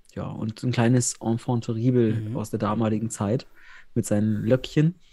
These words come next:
Speaker 1: und hat auch viele Stationen durch, ne? Muss man auch einfach sagen. Kennt viele Vereine.
Speaker 2: Ja, also auch sy-, sympathisch, sympathischer Typ total, immer der gute Laune-Kern eines Teams, von daher hat er auch da viel geliefert und war ja auch Teil der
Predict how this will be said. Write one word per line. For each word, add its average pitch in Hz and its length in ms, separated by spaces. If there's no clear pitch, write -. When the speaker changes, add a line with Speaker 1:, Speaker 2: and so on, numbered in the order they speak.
Speaker 1:
und 143 180
hat 151 120
auch 143 180
viele 156 220
Stationen 147 420
durch, 117 300
ne? 135 180
Muss 131 140
man 123 100
auch 113 60
einfach 104 200
sagen. 101 300
Kennt 143 200
viele 135 160
Vereine. 101 420
Speaker 2:
Ja, 127 140
also 135 260
auch 135 160
sy-, 139 180
sympathisch, - 1000
sympathischer 151 560
Typ 160 180
total, 135 340
immer 151 360
der 135 120
gute 143 260
Laune-Kern 143 520
eines 135 240
Teams, - 580
von 123 200
daher 123 220
hat 127 100
er 120 60
auch 113 80
da 123 180
viel 131 160
geliefert 120 500
und 143 160
war 156 120
ja 175 60
auch 160 120
Teil 156 200
der 135 220